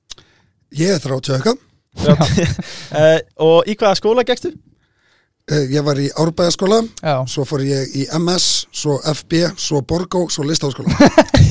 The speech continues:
Speaker 2: <laughs> Af hverju?
Speaker 1: <laughs> Ég fór í Árbæjarskóla út af, út af því ég bjó á Árbænum.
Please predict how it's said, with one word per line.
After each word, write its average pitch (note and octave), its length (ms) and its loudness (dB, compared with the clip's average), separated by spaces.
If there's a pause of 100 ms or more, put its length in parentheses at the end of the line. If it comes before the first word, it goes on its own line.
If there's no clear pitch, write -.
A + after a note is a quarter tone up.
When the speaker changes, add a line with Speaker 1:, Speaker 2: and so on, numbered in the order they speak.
(600)
Speaker 2:
<laughs> - 1000 -4
Af A#3 120 2
hverju? F#3 440 4 (640)
Speaker 1:
<laughs> - 920 -2
Ég F3+ 80 2
fór E3+ 120 0
í E3+ 80 4
Árbæjarskóla F#3 460 2
út - 60 -4
af, E3+ 160 0 (160)
út E3 160 -2
af D#3 40 0
því D#3+ 120 2
ég D#3 120 2
bjó F3+ 160 4
á E3 80 4
Árbænum. D3+ 300 -2